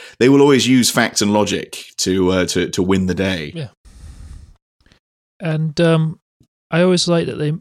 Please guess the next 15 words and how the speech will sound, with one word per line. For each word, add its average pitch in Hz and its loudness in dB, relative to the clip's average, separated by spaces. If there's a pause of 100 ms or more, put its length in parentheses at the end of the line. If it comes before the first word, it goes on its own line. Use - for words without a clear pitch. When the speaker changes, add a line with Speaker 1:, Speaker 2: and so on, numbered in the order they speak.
(160)
Speaker 2:
they, 160 -2
they 160 -2
maintain 170 0
dignity 131 -4
whenever, 139 -4
um, 123 -2 (1000)
whenever 254 2
things 165 2
are 135 -2
going 113 -2
bad. 120 -4
They 147 -2
don't 165 0
immediately 123 -4
start 123 -4